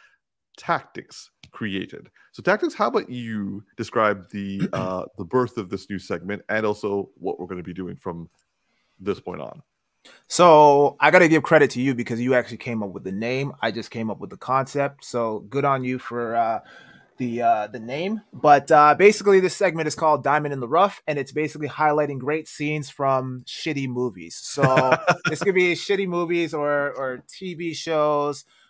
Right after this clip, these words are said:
Speaker 2: Uh, we chose to do, for, at least for this segment, we chose to do, um, it within the superhero realm or, like, within the comic realm of some sort. But as we progress with this, um,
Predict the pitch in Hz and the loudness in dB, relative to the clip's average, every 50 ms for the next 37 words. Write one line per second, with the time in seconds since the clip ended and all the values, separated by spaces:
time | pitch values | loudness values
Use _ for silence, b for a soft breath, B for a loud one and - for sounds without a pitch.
0 | b b b 139 135 135 131 135 131 127 127 127 123 139 147 139 - - 160 160 | b b b 2 4 6 6 6 4 2 0 -2 -4 -8 -10 -8 -6 -6 -4 -2
1 | 165 156 160 - 156 131 139 139 143 143 143 143 143 143 143 143 139 135 - - | -4 -4 -6 -10 -12 -10 -10 -8 -6 -6 -4 -4 -2 -2 -2 -4 -4 -6 -10 -10
2 | 147 139 135 131 131 - - 147 143 156 151 156 - 143 120 131 151 147 151 - | -8 -6 -6 -6 -8 -8 -10 -10 -8 -8 -8 -10 -10 -10 -8 -6 -6 -6 -6 -8
3 | 135 127 117 123 127 127 127 123 - - 127 127 120 - 117 107 123 120 117 117 | -8 -8 -10 -10 -14 -14 -16 -16 -14 -12 -12 -12 -14 -16 -14 -12 -10 -8 -8 -8
4 | 110 95 107 107 107 104 95 92 95 92 80 _ _ _ _ _ _ _ _ _ | -8 -6 -6 -6 -6 -8 -10 -12 -16 -20 -20 _ _ _ _ _ _ _ _ _
5 | _ _ _ _ _ _ _ _ _ _ _ _ - 208 233 240 196 214 196 - | _ _ _ _ _ _ _ _ _ _ _ _ -8 -6 -2 2 4 2 4 4
6 | 233 233 233 220 - - 220 202 196 202 170 - 185 185 185 185 175 175 165 143 | 2 0 0 -2 -2 -4 -6 -4 -4 -4 -4 -2 -2 0 2 2 2 2 0 -2
7 | 123 139 143 143 147 147 147 151 151 147 147 147 139 135 135 131 131 131 131 127 | -2 0 2 2 4 4 4 4 2 0 -2 -4 -4 -4 -2 -2 -2 -4 -4 -6
8 | 127 123 120 131 123 - 143 139 135 131 - - 127 131 135 135 123 - 110 127 | -6 -6 -8 -10 -8 -8 -8 -8 -10 -12 -8 -6 -6 -6 -6 -6 -10 -10 -10 -6
9 | 127 123 127 127 123 117 - - 135 127 123 120 113 _ - - - 135 131 113 | -6 -4 -4 -6 -8 -10 -12 -12 -14 -14 -14 -16 -20 _ -18 -12 -10 -8 -8 -6
10 | - 135 123 - b b b b b b b 131 147 151 151 131 147 147 147 139 | -8 -8 -10 -10 b b b b b b b 2 4 4 2 2 -2 -6 -6 -6
11 | - 147 135 107 123 131 127 - - 123 123 104 - 123 123 117 - - - 127 | -8 -10 -10 -6 -6 -6 -6 -6 -8 -12 -14 -12 -10 -10 -10 -10 -12 -12 -10 -6
12 | 120 117 117 113 113 110 107 104 104 98 98 | -4 -4 -4 -4 -6 -6 -8 -12 -14 -18 -20